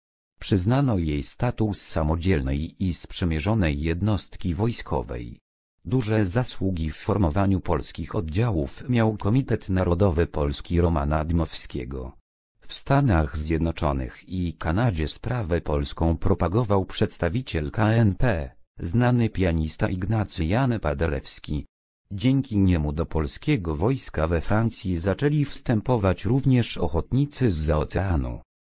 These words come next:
Pod koniec tysiąc dziewięćset osiemnastego roku dowództwo nad nowymi siłami objął generał Józef Haller.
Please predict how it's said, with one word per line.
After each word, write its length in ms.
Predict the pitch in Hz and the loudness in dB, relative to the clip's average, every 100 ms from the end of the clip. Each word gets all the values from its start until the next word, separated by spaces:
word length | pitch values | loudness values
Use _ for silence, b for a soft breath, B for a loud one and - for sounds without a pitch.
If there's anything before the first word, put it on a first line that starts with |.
| - | -8
Pod 240 | - 123 - | 0 0 2
koniec 380 | 117 95 80 - | 2 2 0 -2
tysiąc 460 | 139 - 127 117 | -2 2 0 0
dziewięćset 760 | 80 92 104 110 107 - 139 - | 2 2 4 2 0 2 0 0
osiemnastego 840 | 123 - 107 104 101 - 82 78 | 0 2 4 2 0 -2 0 2
roku 300 | 73 - 82 | 0 -2 -4
dowództwo 680 | 78 85 104 135 - - 120 | 0 0 0 -2 -6 -2 0
nad 200 | 98 80 | 2 0
nowymi 440 | 78 78 127 117 | -2 0 2 2
siłami 540 | 104 - 92 113 113 92 | 2 0 2 4 2 4
objął 440 | 110 95 90 80 | 4 4 4 2
generał 580 | 80 104 123 135 131 113 | 2 4 4 6 4 4
Józef 440 | 107 95 78 101 | 2 2 2 0
Haller. 500 | - 95 82 69 - | 0 -2 -2 -2 -6